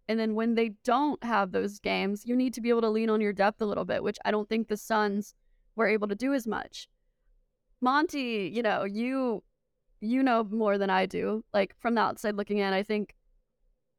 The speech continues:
the biggest thing was some guys that he was playing, maybe to fuel the defense a little more,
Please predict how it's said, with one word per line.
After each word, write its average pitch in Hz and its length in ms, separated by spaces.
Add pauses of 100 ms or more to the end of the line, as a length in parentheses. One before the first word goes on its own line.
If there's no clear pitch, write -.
(160)
the 220 140
biggest 208 380
thing 190 460
was 185 680 (1600)
some 247 300
guys 220 520
that 226 160
he 208 520 (220)
was 226 200
playing, 208 760
maybe 214 340
to 214 80
fuel 247 280
the 226 120
defense 262 420
a 240 60
little 196 240
more, 190 560